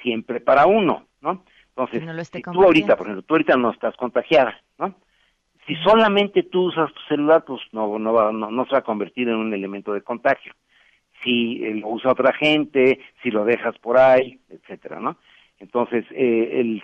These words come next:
Speaker 1: celular, como lo tiene uno muy cerca de la boca, si alguien está infectado, pues desde luego. Y cuando le ponen una pro-, una protección de plástico a la pantalla, pues es, el plástico dura hasta cuarenta y ocho horas el virus vivo ahí.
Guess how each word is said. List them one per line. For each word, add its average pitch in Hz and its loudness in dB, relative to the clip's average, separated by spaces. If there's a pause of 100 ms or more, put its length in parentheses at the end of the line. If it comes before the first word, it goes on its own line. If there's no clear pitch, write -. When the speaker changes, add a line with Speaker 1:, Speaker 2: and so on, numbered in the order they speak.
Speaker 1:
celular, 127 2
como 113 -2 (100)
lo 117 -4
tiene 139 -2
uno 139 2
muy 131 0
cerca 127 2
de 123 6
la 123 6
boca, 131 0 (440)
si 110 -2
alguien 123 0
está 120 -6
infectado, 117 -2
pues 104 -10
desde 98 -2
luego. 127 2 (360)
Y 180 -2
cuando 113 0
le 110 -2
ponen 139 -4
una 131 2
pro-, 113 -2
una 123 -2
protección 117 -6
de 117 0
plástico 120 0
a 110 4
la 107 2
pantalla, 123 2 (320)
pues 98 -18
es, 127 2
el 113 -2
plástico 120 2
dura 117 2
hasta 107 -4
cuarenta 98 -4
y 101 -2
ocho 123 -2
horas 113 4
el 98 -12
virus 107 -8
vivo 95 -6
ahí. 107 -6